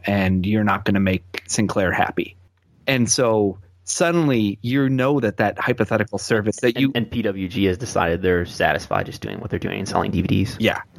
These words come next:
Speaker 1: So you're, you're stuck now because what you kinda pitched was the reason I think the service launched in September, which was the hypothetical.
Speaker 2: Yeah.
Speaker 1: And then what has come in, and the reason why you would pull the plug is that you might look at it and say,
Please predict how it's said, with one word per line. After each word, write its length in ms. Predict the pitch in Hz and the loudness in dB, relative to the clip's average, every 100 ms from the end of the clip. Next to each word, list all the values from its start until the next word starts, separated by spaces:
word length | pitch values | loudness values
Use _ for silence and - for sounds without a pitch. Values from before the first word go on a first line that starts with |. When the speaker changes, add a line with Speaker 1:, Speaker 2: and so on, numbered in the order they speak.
| - - | -20 -18
Speaker 1:
So 420 | - 170 135 117 - - _ _ _ _ | -4 0 2 2 -2 -16 _ _ _ _
you're, 220 | - 151 - | -2 0 2
you're 160 | 139 | 0
stuck 380 | - - 202 - | 0 2 0 2
now 220 | 135 110 | 2 4
because 560 | 101 107 127 113 98 - _ _ | 4 2 2 2 0 -6 _ _
what 260 | 127 139 | 0 0
you 180 | 151 151 | 2 0
kinda 260 | - 247 226 | 2 2 2
pitched 380 | - 151 - 135 | 0 -2 -2 0
was 220 | 113 101 | 0 2
the 100 | 117 | 0
reason 340 | 120 139 131 | 2 2 2
I 80 | 110 | 2
think 220 | 120 113 | 2 0
the 80 | 107 | 0
service 400 | - 110 98 - | 2 2 2 2
launched 360 | 104 104 95 98 | 2 2 2 0
in 60 | |
September, 640 | 92 95 - 104 95 71 - - - | 2 0 2 2 2 0 -4 -14 -2
which 220 | 113 - | -2 2
was 160 | 98 | 0
the 80 | - | 2
hypothetical. 800 | 95 110 - 92 92 90 87 - | 2 2 0 -2 0 2 2 0
Speaker 2:
Yeah. 480 | - - - - - - | -6 -16 -14 -12 -8 -2
Speaker 1:
And 180 | 127 120 | 0 2
then 120 | 110 | 2
what 140 | 117 | 2
has 140 | 113 - | 0 -2
come 280 | - 117 | -2 0
in, 320 | 135 175 117 117 | 2 2 0 0
and 200 | - 113 | 0 0
the 60 | |
reason 340 | 107 165 147 120 | 2 0 0 2
why 120 | 101 | 2
you 140 | 101 | 2
would 120 | 98 | 0
pull 140 | 98 113 | 0 0
the 100 | 95 | 0
plug 320 | - 214 143 | 0 0 2
is 140 | 117 | 2
that 160 | 127 - | 2 2
you 100 | 113 | 2
might 220 | 117 117 | 0 0
look 180 | 131 151 | -2 0
at 140 | 117 | 2
it 80 | 101 | 2
and 120 | 95 | 0
say, 300 | - 101 92 | 0 0 0